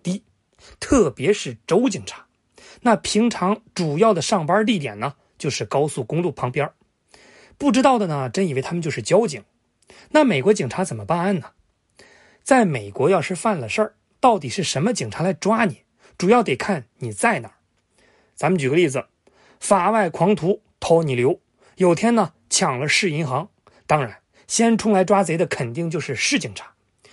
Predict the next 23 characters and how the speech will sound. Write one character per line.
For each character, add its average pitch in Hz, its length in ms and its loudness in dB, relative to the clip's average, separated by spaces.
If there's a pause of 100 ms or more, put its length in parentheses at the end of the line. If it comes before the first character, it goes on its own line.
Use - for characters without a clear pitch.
(260)
可 202 120 2
托 269 200 2
尼 262 120 4
刘 208 160 2
呢 233 200 -2 (380)
跑 156 200 2
的 170 80 -4
那 190 100 0
是 147 100 -2
贼 - 160 -6
快， - 280 -6 (260)
只 170 140 0
听 240 240 2 (160)
“库 - 120 6
嚓” 120 300 -4
一 139 100 -6
声， 165 200 -4 (320)
他 - 100 0
跑 135 240 0
出 147 80 -4
了 175 80 -2
城 151 160 -2
市， 185 220 -4